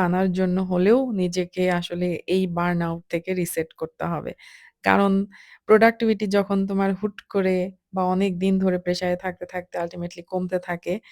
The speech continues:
একটা রিসেট করে ফেললেই কিন্তু দেখা যাবে তোমার প্রোডাক্টিভিটি একদম টেন এক্স হয়ে গিয়েছে। তো একটা কথা মাথায় রাখতে হবে, যখন পুরানো শক্তি শেষ হয়ে যায় তখনই নতুন শক্তি তৈরি হয়। তাই না? এনার্জি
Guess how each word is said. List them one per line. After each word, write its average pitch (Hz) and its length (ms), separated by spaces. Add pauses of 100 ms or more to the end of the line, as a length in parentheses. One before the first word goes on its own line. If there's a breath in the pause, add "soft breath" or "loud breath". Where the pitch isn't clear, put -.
(280 loud breath)
একটা 214 260
রিসেট 202 360
করে 190 240
ফেললেই 196 480
কিন্তু 190 280
দেখা 175 280
যাবে 185 260
তোমার 190 240
প্রোডাক্টিভিটি 185 680
একদম 180 300
টেন 170 240
এক্স - 260
হয়ে 156 220
গিয়েছে। 165 440 (800 soft breath)
তো 190 80 (320)
একটা - 220
কথা 214 220
মাথায় 190 300
রাখতে 185 260
হবে, 185 280 (360 soft breath)
যখন 208 280
পুরানো 196 320
শক্তি 190 300
শেষ 190 320
হয়ে 185 180
যায় 208 200
তখনই 196 420
নতুন 175 300
শক্তি 175 340
তৈরি 165 360
হয়। 165 260 (440 soft breath)
তাই 196 180
না? 240 120 (1000)
এনার্জি 185 460